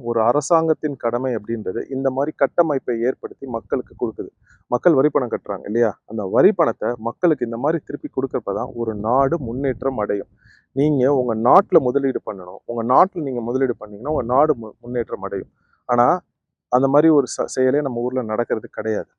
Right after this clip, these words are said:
அப்ப ஏன் ஒலிம்பிக்ஸ்ல தக-, ப-, பதக்கம் நம்மளால வெல்ல முடியல? ஏன்னா நம்ம கிட்ட இந்த மாதிரி ஒரு கட்டமைப்பு இல்லை. இதை நாம புரிஞ்சுக்கிட்டோம் அப்படின்னாலே, பிரச்சனையை நம்ம புரிஞ்சுக்கிட்டோம்னாலே பிரச்சனைகளுக்கான தீர்வு இதுதான் அப்படின்னு அதை நோக்கி நம்ம செல்ல, செய்ய, செல்ல ஆரம்பிச்சிடும்.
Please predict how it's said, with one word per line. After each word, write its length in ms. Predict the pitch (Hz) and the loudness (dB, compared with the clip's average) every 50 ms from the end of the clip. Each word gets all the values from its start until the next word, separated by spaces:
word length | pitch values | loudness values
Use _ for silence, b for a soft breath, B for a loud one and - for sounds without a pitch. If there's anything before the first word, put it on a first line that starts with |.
| _ _ _ - | _ _ _ -4
அப்ப 160 | 123 - 127 | -2 0 0
ஏன் 200 | 135 170 208 196 | 2 2 2 2
ஒலிம்பிக்ஸ்ல 420 | 165 170 190 190 196 - - - 135 | 2 0 0 -2 -4 -4 -6 -8 -4
தக-, 260 | - 143 139 143 127 - - - - - | 0 0 0 0 -2 -4 -4 -8 -6 0
ப-, 140 | - 127 127 - | 2 2 4 4
பதக்கம் 340 | 139 143 151 143 160 147 | 4 2 2 0 -2 -4
நம்மளால 300 | 139 135 135 139 139 139 | -6 -2 0 0 0 2
வெல்ல 200 | 123 123 131 143 147 | 2 0 0 0 0
முடியல? 200 | 143 143 151 185 202 _ b b b b b | -2 -2 -2 -4 -4 _ b b b b b
ஏன்னா 220 | 120 120 131 156 165 | -2 0 0 0 0
நம்ம 220 | 143 131 131 123 | 0 -2 -4 -4
கிட்ட 180 | 117 123 127 143 | -4 -2 0 0
இந்த 140 | 127 120 113 | 0 -2 -2
மாதிரி 200 | 120 127 147 131 | -6 -6 -6 -8
ஒரு 80 | - - | -8 -8
கட்டமைப்பு 540 | - 113 - - 131 120 117 117 - 113 | -10 -6 -4 -4 -4 -4 -6 -8 -8 -8
இல்லை. 200 | 104 98 98 90 - - | -8 -8 -8 -10 -8 -6
இதை 180 | - 127 135 135 | -4 -2 -2 0
நாம 260 | 143 143 135 117 - _ _ | 0 0 -2 -4 -6 _ _
புரிஞ்சுக்கிட்டோம் 520 | 170 196 220 220 214 214 190 180 - 170 131 | 4 4 4 4 0 0 -2 0 0 0 -2
அப்படின்னாலே, 540 | 117 - 139 131 120 107 95 90 92 104 82 - _ _ _ _ _ _ _ - | -2 -4 -4 -4 -4 -4 -6 -4 -4 -6 -6 -6 _ _ _ _ _ _ _ 2
பிரச்சனையை 380 | 151 147 - - 220 220 208 180 | 2 2 4 4 4 4 4 4
நம்ம 140 | 156 135 123 - | 2 0 -2 -2
புரிஞ்சுக்கிட்டோம்னாலே 540 | - 143 147 151 147 131 120 104 101 123 165 - | 0 0 0 -2 -4 -4 -4 -4 -4 -4 -6 -4
பிரச்சனைகளுக்கான 680 | - 143 - - - 180 156 160 135 123 - - 113 104 101 _ | -2 -4 -4 -2 -2 -4 -2 -2 -2 -4 -4 -6 -10 -12 -8 _
தீர்வு 340 | - 170 180 175 151 135 | 2 2 2 2 2 0
இதுதான் 380 | 123 113 113 117 107 131 123 - | -2 -4 -4 -4 -2 -2 -2 -4
அப்படின்னு 300 | - - 107 113 120 135 | -6 -8 -8 -6 -4 -4
அதை 140 | 127 120 107 | -4 -4 -4
நோக்கி 260 | 107 120 113 - 139 | -4 -6 -8 -6 -8
நம்ம 160 | 127 107 123 | -8 -8 -8
செல்ல, 320 | - - - 107 107 95 - | -8 -10 -8 -6 -6 -6 -6
செய்ய, 320 | - - 135 127 131 117 107 - - _ _ _ _ | -4 0 0 2 2 0 -2 -6 -16 _ _ _ _
செல்ல 300 | - - - 139 139 131 | -8 -2 2 4 6 6
ஆரம்பிச்சிடும். 440 | 113 104 104 98 - - - - | 6 4 0 -4 -10 -14 -18 -18